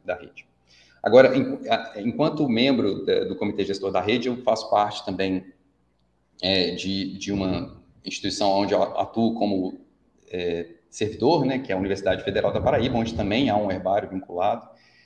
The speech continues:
E aí, respondendo a sua pergunta de forma mais direta, né, como que a atuação da minha instituição, seja a rede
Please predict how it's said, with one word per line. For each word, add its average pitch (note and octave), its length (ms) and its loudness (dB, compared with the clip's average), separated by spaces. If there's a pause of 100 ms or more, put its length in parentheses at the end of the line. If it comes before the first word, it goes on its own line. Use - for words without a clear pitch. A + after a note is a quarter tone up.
(100)
E G2 60 0
aí, B2 80 4
respondendo C3+ 460 2
a - 20 2
sua B2 200 -2
pergunta G#2 420 -2
de - 80 -14
forma G#2 200 -4
mais G2 220 -2
direta, G2 400 2
né, G2 100 -4
como A#2 300 -2
que A2+ 80 -6
a G2 40 -4
atuação G2 300 -8
da F#2+ 60 -6
minha G2 80 -6
instituição, F#2+ 400 -10
seja A#2 320 -2
a - 20 0
rede G2+ 420 -4